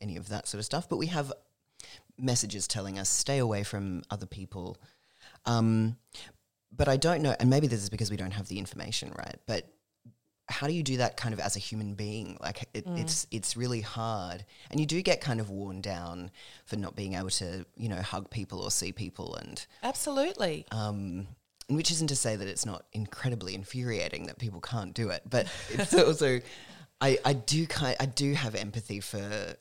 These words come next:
Speaker 1: for people who go, "Oh," you know, and I've done it myself, you know, when I've gone, "Maybe I can just hug that person," 'cause I haven't
Speaker 2: Mm.
Speaker 1: had anyone hug me for six weeks, you know?
Speaker 2: Mm.
Speaker 1: So there is, I try and have compassion.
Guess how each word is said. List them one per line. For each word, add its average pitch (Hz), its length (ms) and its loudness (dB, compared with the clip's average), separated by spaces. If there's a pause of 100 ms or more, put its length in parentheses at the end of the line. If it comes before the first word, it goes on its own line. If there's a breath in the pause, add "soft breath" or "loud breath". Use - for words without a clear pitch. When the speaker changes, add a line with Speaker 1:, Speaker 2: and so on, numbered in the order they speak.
Speaker 1:
for 107 340 -2
people 107 420 -4
who 107 180 -4
go, 107 280 -4
"Oh," 107 200 -4 (180)
you 117 140 -4
know, 107 80 0
and 101 280 -2
I've 156 140 -2
done 156 140 0
it - 60 -4
myself, 104 600 -2
you 120 160 -2
know, 104 240 -4 (200)
when 104 380 0
I've 107 140 -4
gone, 107 240 -2
"Maybe 135 260 0
I 139 60 0
can 95 260 -6
just 104 240 -4
hug 92 280 -6
that 80 200 -2
person," - 480 -4
'cause 113 140 -2
I - 40 2
haven't 139 260 0
Speaker 2:
Mm. 151 60 -4
Speaker 1:
had 117 220 0
anyone 107 360 -4
hug 98 260 -8
me 92 160 -10
for 92 280 -8 (760 loud breath)
six - 340 0
weeks, 110 460 -2
you 117 100 2
know? 107 300 -2 (240)
Speaker 2:
Mm. 170 260 -2
Speaker 1:
So 160 140 6
there 147 240 4
is, 147 360 0 (680)
I 139 60 0
try 147 260 0
and 139 160 2
have 107 180 -4
compassion. 95 680 -6